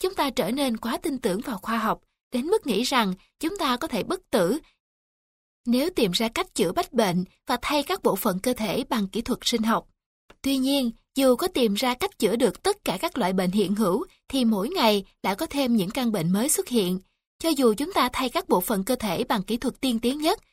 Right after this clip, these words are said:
không sớm thì muộn, cái chết vẫn sẽ xảy ra. Khi có thể chấp nhận rằng chúng ta sẽ chết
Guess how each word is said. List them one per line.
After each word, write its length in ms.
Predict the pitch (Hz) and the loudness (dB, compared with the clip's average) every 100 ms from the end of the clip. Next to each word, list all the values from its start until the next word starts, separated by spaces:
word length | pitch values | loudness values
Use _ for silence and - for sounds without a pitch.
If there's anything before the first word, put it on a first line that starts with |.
| _ _ | _ _
không 220 | - 233 196 | -2 0 0
sớm 240 | 226 320 | 0 -2
thì 140 | 320 220 | 0 0
muộn, 280 | 185 165 185 - _ | 2 0 -4 -10 _
cái 120 | 285 | -6
chết 360 | 302 302 453 - | 0 0 0 0
vẫn 160 | 185 220 | -2 -2
sẽ 180 | - 214 | -2 -4
xảy 220 | 202 170 | -4 -4
ra. 380 | 202 240 226 202 _ _ _ _ _ _ _ _ 302 | 0 2 2 -2 _ _ _ _ _ _ _ _ -6
Khi 80 | |
có 140 | 311 392 | 0 0
thể 140 | 254 | 0
chấp 180 | 320 370 | -2 -2
nhận 180 | 269 175 | -2 0
rằng 340 | 202 226 190 190 - | 2 2 0 -4 -4
chúng 160 | 277 | -2
ta 120 | 311 | 0
sẽ 200 | 240 175 | 0 0
chết 320 | 180 277 403 | 0 2 2